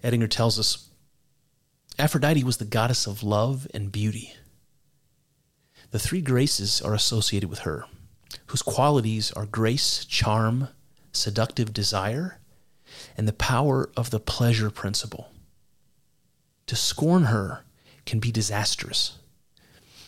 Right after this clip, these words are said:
Aphrodite takes her vengeance against anyone who has rejected her by involving him in some questionable or even per-, perverse erotic situation." So I don't know what comes to your mind here.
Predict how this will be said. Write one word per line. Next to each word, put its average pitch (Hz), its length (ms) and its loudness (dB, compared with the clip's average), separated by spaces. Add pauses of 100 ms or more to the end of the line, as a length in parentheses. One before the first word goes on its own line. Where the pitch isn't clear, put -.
(260)
Aphrodite 139 560 2
takes - 280 -2
her 120 100 0
vengeance 117 640 4
against 110 360 -4
anyone 131 380 4
who 101 160 -2
has 107 160 0
rejected 107 500 0
her - 320 -10 (500)
by 104 120 2
involving 117 540 2
him 127 160 4
in 117 120 4
some 117 220 2
questionable 107 840 0 (480)
or 110 120 0
even 120 240 2
per-, - 200 0 (200)
perverse 123 480 2
erotic 110 500 0
situation." - 680 0 (2000)
So - 120 -4
I 123 40 2
don't 160 100 2
know 180 60 4
what 135 120 0
comes 123 260 2
to 117 80 -2
your 104 80 0
mind 117 320 4
here. 82 320 -8